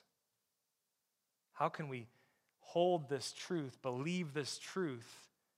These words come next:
and yet not speak about it and make him known? So for us, what does dependent gospel work, dependent gospel work look like where God has placed you? Or maybe where he wants to send you?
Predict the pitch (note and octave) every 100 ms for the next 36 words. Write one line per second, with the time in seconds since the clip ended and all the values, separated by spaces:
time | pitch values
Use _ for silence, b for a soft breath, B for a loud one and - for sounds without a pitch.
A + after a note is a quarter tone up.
0 | _ C3 C#3 C#3 C#3 C3 - - C3 -
1 | A#2+ A2 A2+ A2+ A2+ A#2 A#2 A#2 A#2 A2
2 | G2 - _ _ _ _ _ _ _ _
3 | _ _ _ _ _ _ _ _ _ _
4 | _ _ _ _ _ _ _ _ - C#3
5 | D3 D3 D3 C3+ D3 C#3+ C#3 C3 - -
6 | - _ _ - - - D3+ D3 C#3 -
7 | - _ C3+ C#3 - - D3 C3+ A#2 B2
8 | G#2+ - - - _ _ _ _ - A#2
9 | - D#3+ D3+ B2+ G#2+ - - _ _ C3
10 | B2 - - B2+ A#2+ A2+ A#2+ C3 C3 C#3
11 | A#2+ A#2 - b b - B2+ B2 A#2+ A#2+
12 | - - A#2 - - G2+ - _ _ _
13 | _ _ _ _ _ _ _ _ _ _
14 | _ _ _ _ _ - B2 C#3 D#3+ D#3
15 | D3+ C#3+ C#3+ C#3+ - B2+ D3 C#3+ A#2+